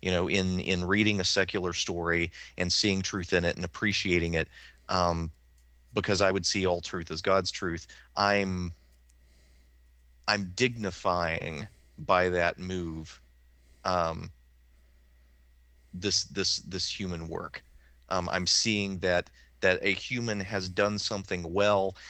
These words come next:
and by doing something well has participated in that beauty and truth and goodness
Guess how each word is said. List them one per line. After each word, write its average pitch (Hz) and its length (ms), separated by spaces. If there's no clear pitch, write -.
and 92 140
by 92 120
doing 101 420
something 90 500
well 87 300
has - 200
participated 95 880
in 90 140
that 87 240
beauty 95 400
and 87 120
truth 90 400
and 87 140
goodness 85 580